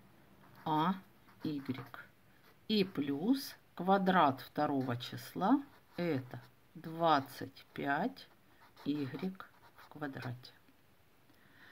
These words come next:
Для чего это нужно? Почему я не делаю быстро такие вещи, да? Э, не делала быстро на первом уроке,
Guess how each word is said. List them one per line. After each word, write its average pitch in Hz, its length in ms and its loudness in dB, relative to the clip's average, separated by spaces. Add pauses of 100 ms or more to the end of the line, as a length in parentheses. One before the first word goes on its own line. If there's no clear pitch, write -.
(580)
Для 220 180 6
чего 269 320 8
это 285 220 8
нужно? 160 440 4 (120)
Почему 226 420 10
я 269 260 10
не 208 160 2
делаю 190 600 -4
быстро 156 680 -6 (440)
такие 143 360 -6
вещи, 139 520 -8
да? 190 160 -4 (1500)
Э, 147 260 -2
не 175 180 2
делала 185 300 4
быстро 180 360 0
на 151 160 4
первом 165 460 0
уроке, 156 420 -4